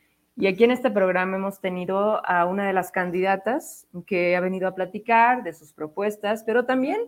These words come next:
de todos los vicios, de todos los problemas a los que se ha enfrentado por el hecho de no ser la del dedazo, la que por instrucciones de le suceda, ¿no? Entonces,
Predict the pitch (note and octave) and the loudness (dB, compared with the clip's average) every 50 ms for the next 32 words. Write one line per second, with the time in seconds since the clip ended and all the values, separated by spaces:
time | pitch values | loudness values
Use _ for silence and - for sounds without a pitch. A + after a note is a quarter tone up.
0 | - _ D4+ - _ _ _ - A3 B3+ B3+ B3 - C#4+ E4 F#4+ F#4+ F4+ C#4 A3 | -8 _ -20 -20 _ _ _ 0 2 2 2 4 2 4 4 4 4 4 2 0
1 | - - - - F#3 A3+ B3+ D4 D4+ - - B3 C4 C4+ A#3 A3+ G#3+ - - A3+ | -2 -2 -8 -8 -4 -2 -2 -2 -4 -4 -2 -2 -2 0 -2 -4 -6 -4 -2 -2
2 | A#3+ C4 C4+ B3 G#3 - - G3 F#3+ F3+ F3+ F#3 G3+ A3+ B3 B3 B3 A#3+ - G3+ | 0 0 0 -2 -4 -6 -8 -6 -6 -4 -2 -2 -2 -2 -2 -2 -4 -4 -6 -6
3 | F#3 F3 - - E3+ E3 - F#3 G3 A3+ A#3 A3+ A3+ G3+ F#3+ - G3+ G3+ G#3+ A3+ | -8 -6 -6 -8 -10 -6 -6 -6 -4 -4 -4 -4 -6 -6 -6 -4 -2 0 0 0
4 | A#3 A3+ - F3 F3 F3+ F#3 F#3+ F#3+ - A3+ F#3+ F3+ F3+ G3+ G3 - - A3 A3+ | -2 -4 -4 -2 -2 -2 -2 -4 -4 -6 -8 -6 -6 -6 -8 -8 -4 -2 -2 -2
5 | A#3 A#3+ - _ _ _ _ _ _ _ _ _ _ - G#3 G#3+ A3 A3 G#3 G3+ | -2 -2 -8 _ _ _ _ _ _ _ _ _ _ -4 -2 0 2 4 4 4
6 | G3+ G3 F#3+ F#3 F#3+ F#3+ F3+ G3+ G3+ G3+ F#3+ G#3+ G#3+ A#3+ D4+ F4+ F4 - - B3 | 6 4 4 4 2 2 2 0 0 2 2 2 2 2 0 0 -2 -2 -2 -2
7 | C4 C4 C4 _ _ - - F#3 F#3 F3+ F3 E3+ E3+ E3+ E3+ E3+ E3 E3 E3 - | -2 -2 -6 _ _ -10 -6 -4 0 2 2 4 4 4 4 2 2 0 -2 -4
8 | F#3+ F3 E3 E3 E3+ E3 D#3+ D#3+ D#3+ D#3+ D#3+ D3+ D3+ D3+ - _ _ _ - F#3 | -2 -2 0 0 0 0 0 0 0 2 2 2 0 -2 -6 _ _ _ -2 0
9 | F3+ F3+ F3 F3 F3 - - E3 E3 - - - G#3 G3+ G#3 G#3+ A#3 A3 F#3+ G#3 | 0 0 -2 -4 -8 -10 -8 -8 -8 -8 -4 -4 -4 -2 -2 -2 -4 -4 -2 -2
10 | A3+ G#3 G3+ A#3 D#4 - _ _ _ _ _ _ _ _ _ _ _ _ _ - | -2 -2 -2 -4 -8 -10 _ _ _ _ _ _ _ _ _ _ _ _ _ -4
11 | G#3 G#3 G#3 G3 G3+ A3 G#3 - - E4 E4+ D#4 - A#3 G#3+ G#3+ _ _ _ _ | 0 2 2 2 0 -4 -8 -6 -4 -2 -2 -2 -2 -4 -4 -10 _ _ _ _
12 | - - F3+ - - - - _ - F#3+ F#3+ - G#3 G#3 G#3 G#3 B3 A3+ A#3 A3+ | -14 -12 -10 -10 -12 -12 -18 _ -12 -10 -4 -2 -2 -2 0 0 2 2 2 0
13 | A#3 - - | -2 -10 -16